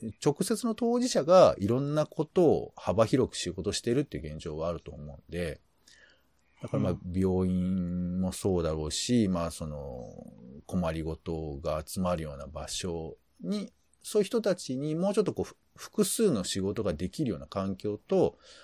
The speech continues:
Speaker 1: あとまあお金を渡せればさ、なんか他の職業もいろいろ混ざってくるっていうか、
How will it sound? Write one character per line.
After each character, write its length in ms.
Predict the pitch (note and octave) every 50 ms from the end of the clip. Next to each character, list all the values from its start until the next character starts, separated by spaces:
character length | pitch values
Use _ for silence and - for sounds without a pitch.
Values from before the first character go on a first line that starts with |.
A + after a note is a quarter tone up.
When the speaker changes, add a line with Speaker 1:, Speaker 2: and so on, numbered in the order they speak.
| - _ -
Speaker 1:
あ 80 | -
と 100 | - -
ま 140 | A2 A2 G2+
あ 20 | -
お 140 | G#2+ A2+
金 240 | - - D#3+ D#3+ D#3+
を 500 | D#3+ D#3 D#3 D#3 D3+ D3+ C#3+ A#2 A#2+ - B2
渡 260 | B2+ B2+ - C#3 C3+
せ 160 | - - C#3+
れ 100 | C#3 C3+
ば 160 | - - - -
さ、 240 | - C#2+ C#2+ - -
な 100 | G2+ G2
ん 40 | -
か 160 | - C2 - -
他 400 | - - - G#2+ G2+ - C3 C#3+
の 100 | D#3 D3
職 240 | - D#3+ C3+ - D#3+
業 140 | C3 G#2 -
も 80 | D#2+ D#2
い 60 | E2+
ろ 100 | G2 F#2
い 20 |
ろ 60 | F2
混 160 | D#2+ E2 E2+ F#2
ざ 120 | G2 B2
っ 60 | A#2+
て 160 | - - D#2
く 160 | - - - D#2+
る 120 | D2+ C2+ -
っ 40 | _
て 100 | - F2
い 40 |
う 40 | -
か、 280 | - - E2 D#2 -